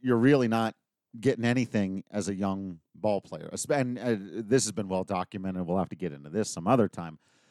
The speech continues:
But there's been all kinds of issues with paying minor leaguers over the years, and they're getting better at that, but it's a whole other can of worms. So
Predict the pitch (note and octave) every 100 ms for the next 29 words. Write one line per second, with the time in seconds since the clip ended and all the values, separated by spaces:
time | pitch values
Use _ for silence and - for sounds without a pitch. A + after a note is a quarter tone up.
0 | _ _ _ F#2 G2+ F2 F2+ A2 G#2+ A#2
1 | D#3+ D3 G2 G2 G2 F2 F2+ - F#2 D#2+
2 | F#2 A#2 G#2 D#2+ D2+ D#2+ E2 D2+ D#2 D2+
3 | C#2+ D#2+ E2 E2+ D2+ - C#3 A#2+ F#2 E2+
4 | D#2 - - D#2 - _ _ _ _ _
5 | _ _ _ _ - A2 A#2 G2+ - G2
6 | D#2+ D2+ - D#2+ - _ _ _ _ _
7 | - - A#2 G#2+ G#2